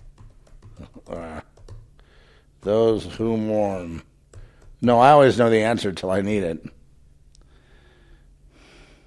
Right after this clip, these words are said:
"Blessed are those who mourn, for they shall be comforted."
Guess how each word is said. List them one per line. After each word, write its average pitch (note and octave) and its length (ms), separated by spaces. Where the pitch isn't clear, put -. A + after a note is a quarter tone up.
"Blessed D3+ 340
are E3+ 100
those C#3+ 240
who B2+ 120
mourn, D3 240
for A#2+ 140
they D3+ 320
shall A#2+ 300
be C3 160
comforted." - 800